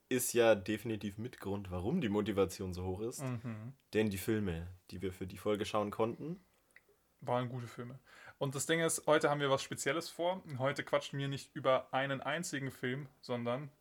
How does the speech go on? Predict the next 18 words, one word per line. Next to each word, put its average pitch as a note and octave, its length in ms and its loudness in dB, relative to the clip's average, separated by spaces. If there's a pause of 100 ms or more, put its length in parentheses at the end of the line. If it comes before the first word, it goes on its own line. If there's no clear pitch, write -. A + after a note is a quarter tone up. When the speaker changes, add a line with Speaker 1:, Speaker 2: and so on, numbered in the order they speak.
Speaker 2:
über C#3+ 480 0
elf E3 400 -2
Stück - 380 -10
insgesamt. B2+ 560 -8 (420)
Und C3 140 -6
zwar D3 480 2
von D3 400 -4 (300)
Hayao D3 460 0 (120)
Miyazaki. C3+ 600 0 (440)
Jetzt, - 380 0
lieber C3+ 120 0
Bernhard, A#2+ 380 -2
wer E3 160 2
ist F3+ 220 0
Hayao C3+ 260 2
Miyazaki? B2 480 -4 (240)
Speaker 1:
Hayao B2+ 380 10
Miyazaki F#2 880 2